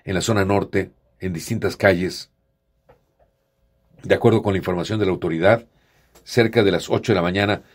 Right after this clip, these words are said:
se reportó al número de emergencias que sobre la calle Primera y Baja California se localizaron tres restos humanos en plena vía pública. Elementos policíacos que respondieron al llamado acudieron a las áreas del reporte,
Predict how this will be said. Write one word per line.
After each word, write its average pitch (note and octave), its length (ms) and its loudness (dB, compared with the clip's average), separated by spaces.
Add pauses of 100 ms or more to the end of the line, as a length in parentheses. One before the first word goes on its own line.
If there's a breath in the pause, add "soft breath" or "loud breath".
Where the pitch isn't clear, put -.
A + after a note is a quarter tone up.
(100)
se - 180 -2
reportó F2 500 0
al F#2 120 -4
número G#2+ 180 0
de F#2 80 0
emergencias F2+ 680 -4
que E2+ 140 -8
sobre E2 240 -4
la D#2 120 -6
calle F#2+ 300 -2
Primera F2 360 -6
y C#2+ 60 -8
Baja - 380 -16
California F2+ 580 -6 (400 loud breath)
se - 140 2
localizaron G2+ 560 0
tres G2 220 0
restos F#2+ 420 -4
humanos F#2 540 -6 (600 soft breath)
en F#2 140 -8
plena G2 240 2
vía G2 220 0
pública. F2+ 560 -2 (840 soft breath)
Elementos A2+ 460 0
policíacos A2+ 920 0
que E2+ 220 -4
respondieron F2 540 -2
al D#2+ 100 -4
llamado F#2+ 280 0
acudieron F2+ 400 -2
a E2+ 60 -6
las D#2+ 200 -4
áreas F2 340 -2
del E2+ 140 -8
reporte, F#2+ 540 -2